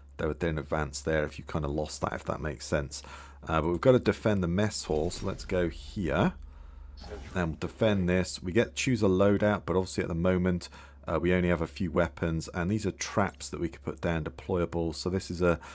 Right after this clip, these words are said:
traction pad that slows the enemies down, and then this one is sort of mounted on the wall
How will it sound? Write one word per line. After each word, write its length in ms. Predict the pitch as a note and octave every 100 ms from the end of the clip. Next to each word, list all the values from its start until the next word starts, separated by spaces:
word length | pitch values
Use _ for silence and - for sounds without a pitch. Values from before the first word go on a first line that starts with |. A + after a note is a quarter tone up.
| - - -
traction 440 | C3 G#2 - G#2
pad 320 | - G2 F2+
that 100 | D#2
slows 380 | - G2+ F#2+ F2
the 120 | F#2
enemies 340 | F2+ F2+ F2+ -
down, 480 | F#2 F2+ F2 E2+ -
and 160 | E2
then 120 | D#2 E2+
this 200 | F2 -
one 160 | E2
is 100 | D2+
sort 240 | - F2 -
of 80 |
mounted 400 | E2 F2 E2 -
on 120 | F2 D2
the 60 |
wall 400 | D#2+ A#2+ B2 B2